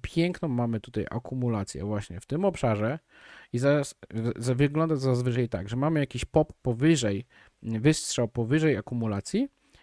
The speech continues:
i dopiero później mamy trend wzrostowy i dopiero później mamy ten dystrybucyjny, okej? Więc czegoś takiego na Ethereum jeszcze nie mieliśmy,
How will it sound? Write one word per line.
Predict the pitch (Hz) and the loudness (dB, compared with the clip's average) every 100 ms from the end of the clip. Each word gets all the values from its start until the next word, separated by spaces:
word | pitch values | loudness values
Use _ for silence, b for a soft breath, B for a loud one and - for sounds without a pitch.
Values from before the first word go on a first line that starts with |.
| - | -2
i | |
dopiero | 131 135 156 | 0 4 2
później | 147 143 131 | 4 2 4
mamy | 123 120 117 - _ | 2 2 0 -4 _
trend | - 131 123 - | 0 0 0 -6
wzrostowy | 113 120 127 - 113 127 180 | -2 2 2 2 -4 -2 -2
i | |
dopiero | 127 131 135 | -2 0 0
później | 127 117 117 | 0 0 0
mamy | 117 113 110 | 0 -2 -4
ten | 110 104 - _ - | -4 -6 -8 _ -12
dystrybucyjny, | 110 123 - 120 113 110 107 85 - _ _ 107 | -2 0 0 -4 -2 -2 -4 -6 -12 _ _ -8
okej? | - 127 160 B B B | 0 0 0 B B B
Więc | 117 - | -6 2
czegoś | 185 190 | 2 2
takiego | - 139 131 131 | 0 -2 0 0
na | 120 | 0
Ethereum | 123 127 127 117 | 0 0 0 0
jeszcze | 110 113 | -2 -2
nie | 120 156 | 0 2
mieliśmy, | 165 131 107 - 113 | 4 2 0 -2 -4